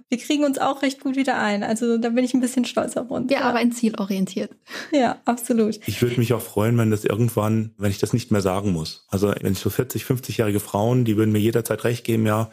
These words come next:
Speaker 3: Frauen streiten anders als Männer." Wenn jetzt die jungen Damen und jungen Männer sagen, "Bei uns ist es anders", dann haben wir wirklich die Gleichberechtigung, geht dann auf einen besseren Weg.
Speaker 2: Mhm.
Speaker 3: Weil das sind ja noch alte, tradierte Rollen. Und irgendwann sind die auch Geschichte.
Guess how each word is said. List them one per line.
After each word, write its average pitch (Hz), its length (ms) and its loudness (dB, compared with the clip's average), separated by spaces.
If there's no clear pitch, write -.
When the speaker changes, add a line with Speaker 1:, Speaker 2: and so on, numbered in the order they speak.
Speaker 3:
Frauen 131 340 -2
streiten 113 340 -4
anders 113 260 0
als 107 160 -4
Männer." 120 320 2
Wenn 113 100 2
jetzt 117 220 0
die 107 340 0
jungen 143 280 2
Damen 127 260 0
und 110 60 0
jungen 123 220 2
Männer 117 360 2
sagen, 110 460 -2
"Bei - 80 -2
uns 123 220 0
ist 113 140 0
es 110 160 -2
anders", 123 500 2
dann 98 180 0
haben 113 140 0
wir 113 140 0
wirklich 120 320 0
die 107 340 2
Gleichberechtigung, 110 840 0
geht 107 180 2
dann 107 100 2
auf 104 140 0
einen 104 60 2
besseren 101 460 0
Weg. 90 380 0
Speaker 2:
Mhm. 220 340 4
Speaker 3:
Weil 101 100 2
das 98 100 0
sind 113 100 4
ja 107 40 4
noch 104 160 0
alte, 123 420 2
tradierte 104 520 0
Rollen. 87 460 0
Und 92 220 0
irgendwann 113 680 0
sind 104 220 0
die - 80 4
auch 101 160 0
Geschichte. - 480 -6